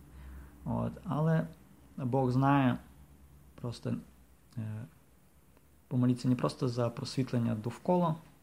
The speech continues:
за себе і за інших, за, але ще помоліться за мене, щоб Господь, е, покерував, попровадив, що, якщо є якісь перешкоди, е, в тому, щоб я був зреалізований, щоб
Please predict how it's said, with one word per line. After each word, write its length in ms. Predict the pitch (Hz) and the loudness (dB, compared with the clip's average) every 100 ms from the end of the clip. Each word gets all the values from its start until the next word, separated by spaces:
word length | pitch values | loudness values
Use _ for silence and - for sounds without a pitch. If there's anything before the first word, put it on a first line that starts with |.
| - | -16
за 180 | 180 117 | -12 -10
себе 420 | - 143 135 123 | -4 0 0 0
і 40 | 120 | -2
за 120 | 113 | -4
інших, 520 | - 139 131 - 117 | -4 -4 -4 -6 -10
за, 280 | 120 117 117 - - - - - _ - | -6 -4 -4 -8 -20 -20 -20 -20 _ -8
але 260 | 120 120 | -4 -2
ще 180 | 123 - | -2 -4
помоліться 460 | 123 127 123 123 127 | 0 4 4 2 0
за 140 | 120 | 2
мене, 320 | 123 131 127 | 4 4 4
щоб 220 | 117 117 113 | 0 -6 -6
Господь, 420 | 117 - 120 117 - - - - - _ - | -8 -6 -4 -4 -10 -20 -20 -20 -20 _ -14
е, 40 | 110 104 | -12 -10
покерував, 640 | - - 131 135 147 143 | -12 -4 0 2 2 2
попровадив, 640 | 135 - 123 131 131 120 117 - - _ _ _ _ _ _ _ - - | 2 0 2 4 4 4 0 -4 -16 _ _ _ _ _ _ _ -16 -12
що, 160 | - 131 | -6 -6
якщо 380 | 131 123 - | -4 -4 0
є 160 | 127 131 | 4 4
якісь 260 | 127 - - | 2 -2 -6
перешкоди, 720 | 127 123 - - 151 127 - - - - - - - _ _ - | -4 -2 -2 0 2 2 -2 -8 -20 -20 -20 -20 -20 _ _ -8
е, 240 | 113 107 117 127 131 - - | -6 -6 -8 -10 -12 -18 -20
в 60 | - | -8
тому, 260 | 127 117 | -4 -2
щоб 200 | 113 - - | -4 -8 -6
я 100 | 117 | -4
був 180 | 117 120 | -2 -2
зреалізований, 720 | 123 123 113 117 127 120 113 | 0 0 0 2 2 2 0
щоб 200 | - - | -4 -8